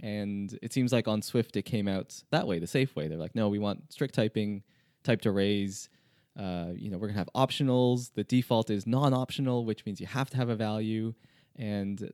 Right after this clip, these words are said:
that seemed to be, I, I kinda like that, that kinda strictness around programming and correctness and saying, "You have to define this as an int, and it is gonna be an int for sure, not nil or some other, you know,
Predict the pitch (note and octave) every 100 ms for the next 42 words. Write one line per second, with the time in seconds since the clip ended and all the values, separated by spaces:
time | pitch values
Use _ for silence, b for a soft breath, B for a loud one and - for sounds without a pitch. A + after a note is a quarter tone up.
0 | - C#3 - D#3 D3+ C3 B2+ B2 A#2 -
1 | C#3 - - E3 D#3+ D#3+ - D#2 - F#2+
2 | - G2 F2+ - B2+ - G2+ G#2 F#2+ -
3 | G#2 F#2 D#2+ D#2 C#2 E2+ F2+ F2 - G#2+
4 | G2+ F2+ E2 - E2+ E2+ F#2 F2 E2+ E2+
5 | b b b b b - - E2+ - A#2
6 | G#2+ G#2 - G2 - G2 F#2+ G2+ F#2+ -
7 | F#2+ F2 F2 - D#3 D#3 - - G#2+ G#2
8 | G2+ F#2 - G#2+ G2+ G2 F#2 A#2+ - G#2
9 | - G#2+ F2 G2+ C3+ A#2 A#2 A2+ A2+ A2+
10 | A2 G#2 - G#2+ G#2 G#2+ G#2 G2 G2 G2+
11 | F#2 F#2 F#2